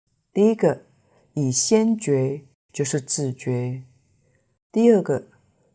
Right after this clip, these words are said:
觉后觉，这是讲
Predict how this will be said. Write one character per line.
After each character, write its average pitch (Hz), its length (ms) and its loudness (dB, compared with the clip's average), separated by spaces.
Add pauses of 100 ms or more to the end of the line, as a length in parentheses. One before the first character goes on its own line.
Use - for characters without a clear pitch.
觉 147 260 4
后 175 320 0
觉， 131 540 -4 (3250)
这 196 140 2
是 185 180 0
讲 131 400 -6